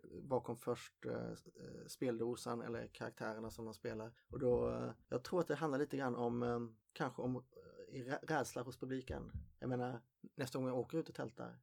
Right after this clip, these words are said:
kan de dyka upp? Finns de på riktigt? Är det riktiga mytologiska karaktärer eller har du bara hittat på dem och liksom målat dem på en speldosa och så vidare?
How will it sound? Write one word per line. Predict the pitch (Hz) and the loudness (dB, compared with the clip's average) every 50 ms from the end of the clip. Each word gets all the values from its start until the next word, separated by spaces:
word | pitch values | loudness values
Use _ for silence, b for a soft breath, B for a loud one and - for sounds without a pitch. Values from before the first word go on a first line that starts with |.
| _ _ | _ _
kan | - 139 135 | -2 0 2
de | 123 120 110 | 4 4 2
dyka | 123 120 117 - 131 | 2 -2 -2 0 -2
upp? | 160 160 - - | -2 -4 -6 -8
Finns | - - 147 156 160 | -2 -2 0 0 0
de | - 170 170 | 0 -2 0
på | - 175 | 0 -4
riktigt? | 165 - - - - 127 - - _ | -4 -4 -6 -10 -10 -10 -12 -18 _
Är | - 143 156 | 2 4 4
det | 165 165 | 4 4
riktiga | 165 156 - - - 131 127 | 2 0 -2 -2 -2 0 0
mytologiska | 127 127 123 131 127 123 117 120 113 - 113 | 0 -2 -2 0 2 2 2 0 -2 -4 -2
karaktärer | - 120 120 113 - 127 127 123 123 120 | -2 -2 -2 0 0 0 0 2 2 0
eller | 117 120 120 113 110 - 117 | 2 0 0 0 -2 -6 -6
har | 104 117 113 | -2 -2 -2
du | 113 | 2
bara | 113 120 | 2 0
hittat | 113 117 110 110 - | 0 2 -2 -2 0
på | - 117 113 110 113 | 2 2 4 4 4
dem | 113 113 | 2 0
och | 110 | 0
liksom | 110 113 117 117 | -2 -2 -2 -2
målat | 117 113 117 113 107 | -2 0 -2 -2 -4
dem | 127 127 | -6 -8
på | - 113 | -6 -8
en | 117 | -6
speldosa | - 120 120 113 117 120 110 107 107 | -2 -2 0 0 0 -2 -2 -2 -4
och | 127 | -4
så | - 113 | -2 0
vidare? | 120 110 113 107 | 0 0 0 -2